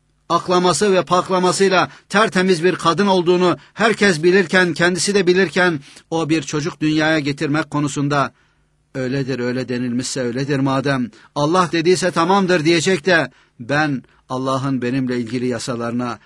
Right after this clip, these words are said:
yazgılarına teslim olmayacak mıyım? Ben de "Evet, Allah dediyse öyledir, öyledir, öyle." demek zorundayım. Çünkü Cenab-ı Hak tam bana göre olanı söylüyor.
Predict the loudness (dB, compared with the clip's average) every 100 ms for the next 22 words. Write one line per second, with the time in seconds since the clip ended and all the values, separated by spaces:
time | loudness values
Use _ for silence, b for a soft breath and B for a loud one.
0 | b -2 -2 -2 -4 -2 -4 -6 -8 -8
1 | -4 -4 -4 -6 -8 -10 -12 -14 -14 -18
2 | b b -6 -4 -4 -6 -6 -10 -18 _
3 | _ -10 -8 -8 -10 -8 -8 -8 -8 -8
4 | -8 -8 -10 -14 _ _ -12 -10 -8 -8
5 | -8 -8 -8 -8 -8 -10 -12 -12 -10 -10
6 | -10 -10 -12 b -12 -10 -8 -8 -6 -6
7 | -6 -6 -8 -14 b _ -8 -6 -6 -8
8 | -8 -10 -10 -10 -12 -14 -14 -14 -16 -18
9 | -20